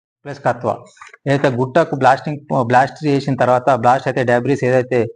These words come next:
చెరువులో పడుతున్నాయో దాని మీద కూడా కంప్లైంట్ రావడం జరిగింది. మొన్న జాయింట్ ఇన్స్‌పెక్టర్ ఇరిగేషన్ ప్లస్ మా, మా టీం మొత్తం సర్వే చేసి ఉన్నాం. అది ఎంత ఆక్రమణకు గురైంది, ఎంత ఎఫ్టీఎల్ పరిధి వస్తుంది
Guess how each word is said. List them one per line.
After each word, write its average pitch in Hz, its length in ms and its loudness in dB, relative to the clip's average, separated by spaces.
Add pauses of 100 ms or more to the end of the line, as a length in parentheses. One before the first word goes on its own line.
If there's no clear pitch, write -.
(140)
చెరువులో 135 280 2
పడుతున్నాయో 131 360 0
దాని 123 220 2
మీద 131 100 -2
కూడా 123 400 2 (400)
కంప్లైంట్ 139 320 -4
రావడం 123 340 2
జరిగింది. 120 480 0 (580)
మొన్న 131 440 0 (1080)
జాయింట్ 143 380 -2
ఇన్స్‌పెక్టర్ 143 340 0
ఇరిగేషన్ 151 440 2
ప్లస్ 135 420 -2 (340)
మా, 123 460 -2 (140)
మా 123 100 4
టీం 139 240 0
మొత్తం 123 360 0
సర్వే 131 300 0
చేసి 127 240 0
ఉన్నాం. 127 180 2
అది 127 260 0 (300)
ఎంత 127 200 -4
ఆక్రమణకు 131 500 2
గురైంది, 123 540 0 (340)
ఎంత 123 200 -8 (440)
ఎఫ్టీఎల్ 127 380 -2
పరిధి 123 200 0
వస్తుంది 120 460 -6